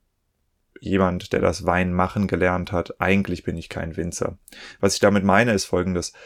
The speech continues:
Ich hab sechzehn Jahre lang Schlagzeug gespielt und es gibt, wenn du ein Musikinstrument lernst, gibt es einen deutlichen Unterschied zwischen jemandem, der ein Schlagzeug lernt und einem Schlagzeuger.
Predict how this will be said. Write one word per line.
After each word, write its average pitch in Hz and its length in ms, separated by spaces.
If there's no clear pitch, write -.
Ich 85 120
hab 107 140
sechzehn 107 380
Jahre 95 260
lang 87 580
Schlagzeug 101 500
gespielt - 460
und 92 520
es - 120
gibt, - 320
wenn 95 200
du 90 260
ein 95 260
Musikinstrument 90 840
lernst, 90 480
gibt 98 160
es - 120
einen 87 140
deutlichen 101 380
Unterschied 95 380
zwischen 92 580
jemandem, 90 480
der 90 340
ein 90 180
Schlagzeug - 760
lernt 92 560
und 90 180
einem 87 240
Schlagzeuger. 85 1000